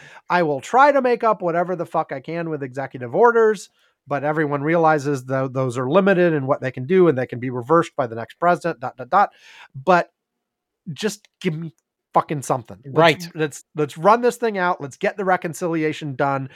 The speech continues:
Speaker 1: It may be tiny compared to what any of you hoped for, but just do it.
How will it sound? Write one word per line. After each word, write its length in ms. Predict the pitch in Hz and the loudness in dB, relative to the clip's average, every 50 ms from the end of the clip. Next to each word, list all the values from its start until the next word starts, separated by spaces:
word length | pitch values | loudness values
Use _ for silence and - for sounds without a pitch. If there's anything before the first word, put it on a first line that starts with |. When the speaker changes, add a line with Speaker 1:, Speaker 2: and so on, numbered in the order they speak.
| - - - - _ | -20 -20 -20 -10 _
Speaker 1:
It 160 | - 170 165 151 | 0 0 0 2
may 220 | 156 175 185 208 | 2 2 2 2
be 280 | 214 214 208 185 - _ | 0 -2 -4 -6 -8 _
tiny 560 | - - - 220 247 247 220 175 127 90 - _ _ _ _ _ _ _ _ | -14 -6 0 2 2 2 2 0 -4 -8 -12 _ _ _ _ _ _ _ _
compared 600 | - - 175 156 - 175 180 180 180 175 170 143 - | -6 -6 -6 -2 2 4 6 6 6 6 4 0 -4
to 260 | - 170 165 156 151 | -2 0 0 0 0
what 240 | 151 143 160 160 - _ - | 0 0 -2 -2 -2 _ -4
any 220 | 180 190 208 214 | -2 0 2 2
of 120 | 208 196 165 | 2 2 0
you 220 | 175 185 180 156 | 0 0 0 0
hoped 320 | 131 139 170 165 - - - | 2 2 0 0 -2 -8 -18
for, 400 | - - 123 110 95 87 80 - _ _ _ _ _ _ _ - | -14 -10 -10 -10 -10 -10 -14 -18 _ _ _ _ _ _ _ -18
but 400 | 135 113 - 180 175 170 151 - _ _ _ _ _ - 113 | -12 0 2 4 4 4 2 -2 _ _ _ _ _ -20 -6
just 340 | - - 208 208 208 - _ _ _ _ _ | 0 2 2 2 0 -4 _ _ _ _ _
do 200 | - 214 190 147 | 0 2 2 2
it. 120 | 117 - | 2 -2